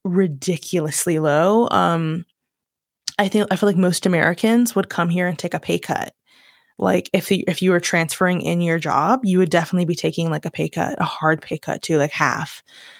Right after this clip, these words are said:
Because I think the average salary here is, like, thirty thousand pounds, which is crazy because the prices are the same as New York and L A. So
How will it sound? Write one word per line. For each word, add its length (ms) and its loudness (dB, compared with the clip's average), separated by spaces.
Because 280 2
I 40 0
think 160 2
the 160 2
average 540 2
salary 460 2
here 180 4
is, 140 2
like, 140 0
thirty 260 2
thousand 380 0
pounds, 560 0
which 200 -2
is 140 -6
crazy 1300 -2
because 260 0
the 80 0
prices 420 2
are 120 2
the 120 -2
same 640 0
as 280 0
New 100 2
York 400 0
and 120 0
L 220 2
A. 280 -8
So 720 2